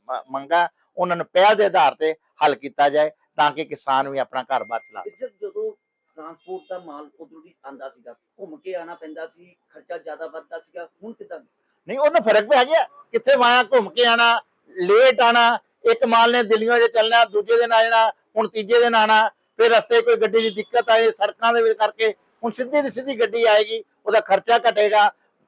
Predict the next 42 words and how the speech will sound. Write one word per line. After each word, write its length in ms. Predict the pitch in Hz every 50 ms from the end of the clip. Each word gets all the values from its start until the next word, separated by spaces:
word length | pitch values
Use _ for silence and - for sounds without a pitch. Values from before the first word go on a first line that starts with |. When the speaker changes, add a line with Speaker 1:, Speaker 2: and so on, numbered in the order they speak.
| _ _ -
Speaker 1:
ਵਪਾਰੀਆਂ 580 | 185 208 202 - 240 226 240 247 262 277 302 302
ਨੂੰ 80 | 294 -
ਤਾਂ 120 | 311 240
ਹੈ 220 | 202 247 240 240
ਜੋ 280 | 247 269 320 339 330 254
ਸਹੂਲਤਾਂ, 480 | - 226 254 214 185 - 214 185 160 - _ _ _ _ -
ਕਿਸੇ 200 | 214 190 233 247
ਦੇ 100 | 254 233
ਬੱਚੇ 320 | 208 220 214 - 226 233
ਨੇ 120 | 233 240 220
ਸਕੂਲੇ 360 | - - 214 214 226 233 226
ਪੇਪਰ 420 | 226 220 214 202 - - 247 240
ਦੇਣ 200 | 226 240 220 208
ਜਾਣਾ 220 | 196 190 180 185 180
ਹੈ, 120 | 180 180
ਕਿਸੇ 480 | - _ _ _ _ - 208 190 226 233
ਦਾ 100 | 233 233
ਦਿੱਲੀ 260 | 190 214 208 214 226
ਆਪਰੇਟ 480 | 226 220 226 214 220 226 240 240 247 247
ਹੋਣਾ 160 | 226 202 196
ਹੈ, 200 | 196 196 196 - _ _ _ _ -
ਉਹਨਾਂ 180 | 214 226 240 240
ਨੂੰ 100 | 226 214
ਰਸਤੇ 260 | - - - 240 233
ਜਿਹੜੀਆਂ 280 | 220 233 226 233 226 208
ਦਿੱਕਤਾਂ 300 | 202 185 180 - 214 208
ਆਉਂਦੀਆਂ 280 | 202 196 202 208 202
ਸੀ, 120 | 202 - -
ਹੁਣ 400 | _ _ _ _ - 202 214 220
ਉਹ 160 | 208 - 208
ਘਰੋਂ 120 | 196 226
ਸਿੱਧਾ 360 | 220 - 233 226 214 240 220
ਜਾ 180 | 185 170 147 131
ਸਕਦੇ 300 | - - 120 107 113 107
ਨੇ। 60 | _ _ _ _ _ _ _ _ _ _ _ _ _ _ _ _ _ _ _ _ _ _ _ _
Speaker 2:
ਕਾਫੀ 280 | 175 180 180 - 240 233
ਲੰਬਾ 320 | 214 185 170 170 185 190
ਸਮਾਂ 280 | 185 190 185 190 190 190
ਕਿਸਾਨਾਂ 560 | _ _ _ _ 190 _ 160 147 143 147 151
ਨੇ 120 | 160 165
ਧਰਨਾ 320 | 160 - 180 143 123 127 123
ਦਿੱਤਾ, 320 | 113 107 _ _ 101 _